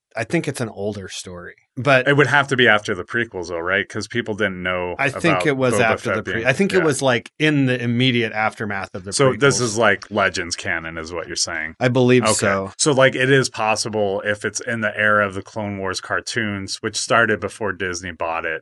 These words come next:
Speaker 1: I don't think this particular comic book is canon anymore.
Speaker 2: Right. But, like, that's where it's tricky is, like, Clone Wars was going for four,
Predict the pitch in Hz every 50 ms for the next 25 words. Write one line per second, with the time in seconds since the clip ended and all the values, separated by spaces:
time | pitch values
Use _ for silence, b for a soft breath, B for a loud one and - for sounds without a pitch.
0 | _ - 143 135 139 151 147 131 160 170 156 151 - 151 147 - - 143 127 -
1 | - 143 139 - 147 127 127 127 123 - 139 131 127 127 127 123 123 - 139 127
2 | 123 - - - - 117 117 117 107 - - - - 117 113 113 120 123 123 123
3 | 127 - _ _ - 135 135 131 131 131 131 131 131 131 143 147 139 123 123 131
4 | 101 87 85 - - _ - 143 139 127 131 135 131 120 101 - 147 139 - -
5 | 127 127 117 110 - - - - 127 113 - - 120 107 101 98 95 101 98 95
6 | 92 - _ _ - - - 135 131 135 135 135 131 131 123 113 110 117 107 92
7 | - 113 104 107 107 107 101 104 - 107 95 - - 107 104 101 98 98 98 95
8 | 98 104